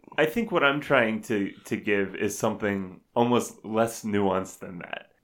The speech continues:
It's just when you sit down at the table, you figure out what the rules are, and then you figure out s-, something that you're gonna run out of first, whether that's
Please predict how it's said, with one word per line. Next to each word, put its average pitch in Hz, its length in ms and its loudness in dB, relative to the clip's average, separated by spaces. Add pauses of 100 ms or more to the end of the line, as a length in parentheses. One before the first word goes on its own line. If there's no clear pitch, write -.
It's 117 320 0
just - 560 2 (320)
when 120 200 -2
you 113 100 2
sit 151 260 -2
down 139 220 2
at 123 100 -2
the 123 80 0
table, 98 640 -2 (260)
you 117 100 -12
figure 120 180 4
out 113 80 8
what 117 100 -2
the 123 60 0
rules 113 240 0
are, 104 200 6
and 104 220 -2
then 101 420 -2 (200)
you 117 160 -4
figure 139 300 2
out 117 240 4
s-, - 280 -12 (420)
something 131 480 4
that 104 140 4
you're 104 180 4
gonna 98 220 4
run 101 220 4
out 95 200 4
of - 320 -6 (100)
first, - 380 -6
whether 98 240 -2
that's - 500 -6